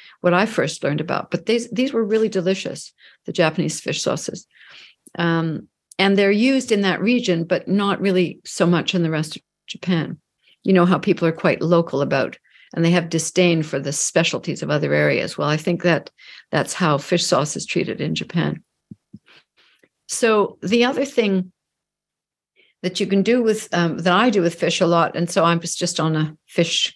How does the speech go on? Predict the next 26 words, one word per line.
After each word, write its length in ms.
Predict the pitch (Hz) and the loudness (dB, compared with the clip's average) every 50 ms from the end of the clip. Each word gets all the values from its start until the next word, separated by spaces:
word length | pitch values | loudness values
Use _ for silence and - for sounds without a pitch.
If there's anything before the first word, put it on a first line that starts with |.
| _ _ _ | _ _ _
kick, 320 | - 220 180 160 - - - - - - - - _ | 2 2 2 2 0 -8 -16 -18 -20 -20 -20 -20 _
putting 260 | - 175 160 165 160 | 4 4 6 6 4
this, 360 | 147 156 151 - - - - - - - - - | 4 2 0 -2 -4 -4 -6 -6 -6 -6 -4 -4
uh, 200 | 143 147 143 151 151 | -2 -2 -2 -4 -2
talk 280 | - 220 226 247 247 - | 2 2 2 2 2 0
together. 540 | 202 - 165 151 147 147 147 147 - 175 - - - - - - - - _ | 0 2 2 2 0 -2 -2 -4 -4 -4 -4 -10 -18 -20 -20 -20 -20 -10 _
This 180 | - 196 196 - | -4 -2 0 0
is 160 | 185 165 - | 0 0 2
a 160 | 180 160 147 | 2 2 2
salmon, 460 | 156 - - 226 202 202 175 160 170 - - - - - - _ _ - | 0 0 0 2 2 2 2 0 -2 -4 -10 -20 -20 -20 -20 _ _ -2
um, 380 | 165 165 160 160 151 160 - - - - _ _ _ _ _ _ | 0 2 2 2 0 -2 -4 -8 -16 -20 _ _ _ _ _ _
and, 340 | 165 170 165 165 165 165 170 | 2 4 4 4 2 2 2
uh, 560 | 165 156 151 151 151 147 143 143 135 104 64 - - _ - 143 - | 2 2 4 4 4 2 2 2 0 -2 -4 -6 -12 _ -20 -12 -2
that 240 | 165 165 160 - - | 0 2 2 2 2
I 320 | - 160 165 165 160 160 139 - - _ _ _ _ _ | 2 2 4 4 2 2 0 -4 -10 _ _ _ _ _
was 300 | - 165 175 160 151 - | -2 0 2 2 2 0
about 400 | 175 151 180 165 - - - _ | 0 2 2 2 0 -2 -8 _
to 400 | - - 180 160 156 151 143 - - - | -6 -2 -2 0 0 0 -2 -4 -8 -8
grill. 520 | - 175 208 214 196 151 123 92 - - _ - - - _ - | -2 0 2 2 4 2 2 -2 -6 -12 _ -20 -20 -20 _ -10
So 320 | - - 226 190 190 175 | -4 0 2 2 4 4
I've 220 | 180 185 196 190 | 4 2 2 2
smeared 500 | - - - - 247 247 262 269 262 240 | 0 -2 0 2 2 4 4 4 2 2
on 260 | 226 214 220 220 214 190 | 2 2 2 2 2 2
it, 320 | 147 95 - - - - - _ - - - - _ _ _ _ - | 0 0 -4 -8 -14 -16 -16 _ -20 -20 -20 -20 _ _ _ _ -2
um, 500 | - 170 165 160 165 160 156 127 98 - - _ _ _ - _ _ _ _ _ _ _ _ _ - | 0 2 2 2 0 0 -2 -2 -6 -8 -12 _ _ _ -20 _ _ _ _ _ _ _ _ _ 0
a, 440 | 175 180 175 175 170 165 - - | 2 4 4 4 4 2 2 -2